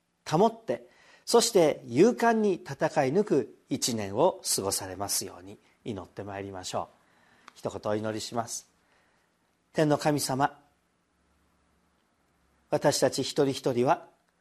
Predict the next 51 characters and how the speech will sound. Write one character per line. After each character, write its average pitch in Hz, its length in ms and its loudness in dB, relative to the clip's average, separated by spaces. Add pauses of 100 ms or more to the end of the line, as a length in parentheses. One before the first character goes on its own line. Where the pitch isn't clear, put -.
(180)
そ - 180 2
れ 151 100 6
ぞ 131 120 2
れ 135 300 4
い 156 120 -2
ろ 160 120 4
ん 208 60 0
な 226 100 0
と 233 120 -4
こ 226 120 2
ろ 208 120 6
で 135 420 2
追 131 160 4
い - 20 0
立 131 140 -6
っ 123 80 -4
て、 - 540 0
そ - 180 -4
れ 190 100 4
ぞ 220 140 4
れ 170 120 4
の 113 280 -2 (400)
生 127 100 -4
き - 120 -16
方 160 300 2
を 107 60 2
し - 100 -6
て 127 120 -2
き 123 100 -10
ま 127 120 -2
し - 80 -4
た 98 120 -4
が、 120 220 0 (760)
し - 120 -12
か 127 120 2
し 165 280 0 (320)
一 - 260 -4
人 135 120 0
残 143 220 0
ら 180 140 6
ず、 - 160 -6 (580)
神 120 220 -2
様 107 300 -2
を 101 100 -2
知 - 160 -4
ら 151 140 2
ず、 - 180 -6 (600)
神 131 200 0
様 127 320 0
を 123 240 0 (120)
敵-、 - 280 -8